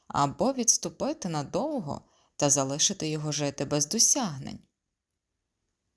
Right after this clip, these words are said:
«Антоха, квитки для усіх взяли, готель неперевершений. Чому ж ти тоді такий сумний?» —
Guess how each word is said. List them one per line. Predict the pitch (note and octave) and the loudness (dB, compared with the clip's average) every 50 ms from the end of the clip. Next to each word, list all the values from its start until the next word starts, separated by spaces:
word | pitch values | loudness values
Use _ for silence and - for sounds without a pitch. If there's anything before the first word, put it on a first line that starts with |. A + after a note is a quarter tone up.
| _ _ _ _ _ _ _ _ _ _ _ _ _ _ _ _ _ _ _ _ | _ _ _ _ _ _ _ _ _ _ _ _ _ _ _ _ _ _ _ _
«Антоха, | _ - E3 D#3 D3+ D#3 - A3 C4 D4 C#4+ - - - - - _ _ _ _ _ _ | _ 0 0 0 -2 2 4 4 6 4 4 -2 -8 -10 -12 -14 _ _ _ _ _ _
квитки | - - D#3+ D#3+ - - - B3+ | -6 -2 -2 -2 -2 0 -2 -2
для | B3+ C4 A#3+ G#3 | 0 2 2 4
усіх | F#3+ F#3+ - G3 C4 D#4+ D4+ | 8 8 8 8 8 4 2
взяли, | A#3+ - D#3+ D3 C#3 C#3+ C#3+ D3 | 2 4 6 6 4 4 2 0
готель | D3 D#3 D3 - - D3 C#3+ | -2 -4 -6 0 2 2 2
неперевершений. | D3 D3+ D#3+ D#3+ D#3 G#3+ A#3+ C#4 C#4 A3 E3 D3 D3 - - - C4 A#3+ F#3+ C#3 - - _ _ _ _ _ _ _ | 2 -2 -4 -4 -4 -2 0 0 2 2 2 2 2 2 0 0 0 -2 -4 -4 -6 -10 _ _ _ _ _ _ _
Чому | - C4+ B3+ B3+ E3+ B3 | -4 -2 -2 -2 -2 0
ж | D4+ - - | -2 0 0
ти | D4 | 0
тоді | C#4+ - B3 G#3+ A3+ | 0 0 -2 -2 0
такий | A3+ - A#3 A#3 A#3 A3+ | -2 -2 0 0 4 8
сумний?» — | A#3 - - C#4+ D#4 D#4 D4+ A#3+ E3 B2 - - _ | 8 6 6 4 -4 -4 -2 -2 -2 -4 -8 -14 _